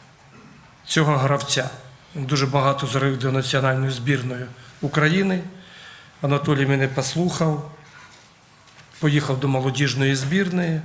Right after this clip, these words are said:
і ми все зробили. Як ви знаєте, П'ятов провів останній матч за збірну з-, проти збірної Арменії, і ми Андрія проводили.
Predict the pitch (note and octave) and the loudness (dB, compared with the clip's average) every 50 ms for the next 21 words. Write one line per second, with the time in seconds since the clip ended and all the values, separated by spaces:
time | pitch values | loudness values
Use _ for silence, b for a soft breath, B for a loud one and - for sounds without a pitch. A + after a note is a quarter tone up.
0 | - B B B B B B B B B B B D3 C#3+ D#3 F3 E3 F3 - D#3+ | -8 B B B B B B B B B B B 2 4 4 4 4 4 4 4
1 | D3+ B2+ C#3+ C#3+ D3 B2+ C3 C3+ B2+ C3 C3+ C3 C3 C#3+ C#3 B2+ C3 D#3+ E3 E3 | 2 2 2 0 0 0 0 0 2 2 0 0 0 -2 -2 0 2 2 4 4
2 | D3+ C#3+ D3 - C#3 C3+ B2 A#2+ - B B B B B B B B B D3 C#3 | 2 2 0 -2 -4 -6 -6 -8 -12 B B B B B B B B B 0 2
3 | D3 C#3 C3 C3+ - B2 A#2 - - - - - - C#3+ C#3+ C3 B2+ B2 A#2 A2 | 2 2 2 0 -4 -8 -10 -10 -14 -16 -12 -6 -2 -2 0 0 0 -2 -2 -4
4 | - - - - D3+ - - - D3 C3+ C3 C3+ C3+ C3 C3 C3+ B2+ - C3+ C#3 | -6 -10 -12 -10 -8 -6 -2 0 0 0 0 0 0 0 2 0 0 0 -2 -2
5 | B2+ B2 C#3 F#3 F#3+ F#3+ F#3+ F#3 F3 D#3 - - - E3+ D3+ D3+ - D3+ C#3 C#3 | -2 -2 0 0 0 2 0 0 -2 -4 -6 -8 -6 -4 -4 -4 -2 -4 -4 -2
6 | C3+ D#3 D#3 D3 C#3+ D#3 D3+ D3+ D3 C#3+ D3+ D3 D3 C#3+ C#3 C#3 C#3+ C#3+ B B | 0 0 0 2 2 2 2 2 2 2 2 0 0 0 -2 -4 -8 -12 B B
7 | B B B B B B B B D3+ D3 D3+ E3+ F3+ F3+ F3+ F3+ - - - - | B B B B B B B B 2 4 4 4 4 2 0 -2 -4 -10 -10 -6
8 | D3 C#3 C3+ A#2+ C#3+ D3+ D3+ C#3+ D3 - C#3 C#3 C3 C#3 C#3+ C3+ C#3+ C#3+ C3 A#2 | -4 -2 0 2 2 4 2 2 2 0 -2 0 0 -2 -2 0 0 0 -2 -2
9 | A#2+ | -6